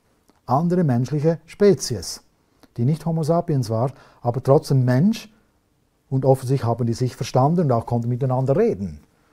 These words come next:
Der Homo sapiens konnte ja reden. Wir gehen jetzt nicht von diesen primitiven Affenprojektionen aus. Oder Mystery Humans spiced up ancient sex lives in nature. Der Mystery,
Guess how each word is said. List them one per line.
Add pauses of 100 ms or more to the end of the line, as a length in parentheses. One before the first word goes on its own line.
(240)
Der
Homo
sapiens
konnte
ja
reden. (1000)
Wir
gehen
jetzt
nicht
von
diesen
primitiven (260)
Affenprojektionen
aus. (1000)
Oder (160)
Mystery
Humans
spiced
up
ancient
sex
lives (220)
in
nature. (480)
Der (100)
Mystery,